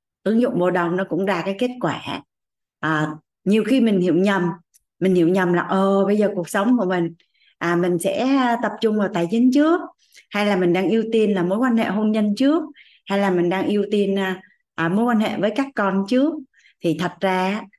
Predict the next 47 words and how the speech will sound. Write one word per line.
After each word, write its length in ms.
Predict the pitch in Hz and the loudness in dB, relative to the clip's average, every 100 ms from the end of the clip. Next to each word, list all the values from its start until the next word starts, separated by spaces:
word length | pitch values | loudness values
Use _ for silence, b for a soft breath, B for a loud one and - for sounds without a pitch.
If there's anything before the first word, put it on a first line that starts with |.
| _ - | _ -6
là 160 | 165 160 | -4 -2
chỉ 200 | 151 151 | -2 0
cần 280 | 170 160 160 | -2 0 0
mình 180 | 156 156 | -2 -2
có 200 | 202 262 | -2 0
hiện 320 | 277 254 160 | 2 0 -2
thực 120 | 170 - | -6 -6
ở 180 | - 117 | -10 -4
một 280 | 165 165 160 | -2 -2 -2
mạng 340 | 165 147 147 175 | -2 0 0 0
nào 120 | 170 | 0
đó 120 | 196 | -2
thôi 180 | 208 196 190 | -2 -4 -4
cả 80 | 151 | -4
nhà, 200 | 160 151 156 - _ _ b _ | -4 -4 -10 -16 _ _ b _
là 180 | 170 170 | -2 2
mình 200 | 170 160 | 2 0
có 80 | 196 | -2
thể 160 | 190 - | -4 -4
ứng 260 | 120 240 | 0 2
dụng 120 | 254 247 | 2 0
cho 80 | 277 262 | -6 -4
tất 120 | 277 285 - | -4 -4 -8
cả 120 | - - | -8 -6
những 240 | - 208 | -4 -2
mạng 280 | 220 156 147 | 0 0 -2
còn 180 | 170 156 | -4 -4
lại. 260 | 147 147 - _ | -6 -8 -14 _
Bởi 160 | - 165 | -2 0
vì 140 | 170 | 2
mình 200 | 170 170 | 2 2
đang 180 | 175 190 | 0 -2
ứng 200 | 202 233 | 0 0
dụng 200 | 254 254 | 0 0
nội 180 | 180 - - | -6 -6 -4
tâm 160 | 196 185 | -4 -2
mà. 160 | 175 151 160 _ _ _ _ _ _ | -4 -6 -10 _ _ _ _ _ _
Mình 220 | - 175 175 | 0 2 2
đang 200 | 185 - | 0 -2
ứng 220 | 214 254 | 2 2
dụng 180 | 247 175 | 2 -2
nội 120 | - - | -4 -4
tâm 200 | 180 170 | -2 -2
vào 100 | 165 | -4
tài 160 | 151 147 | -6 -4
chính. 340 | 208 220 294 - _ _ _ _ _ _ _ _ _ _ _ _ _ _ _ _ _ _ _ | -4 -2 -2 -6 _ _ _ _ _ _ _ _ _ _ _ _ _ _ _ _ _ _ _
Nhất 160 | 214 | -2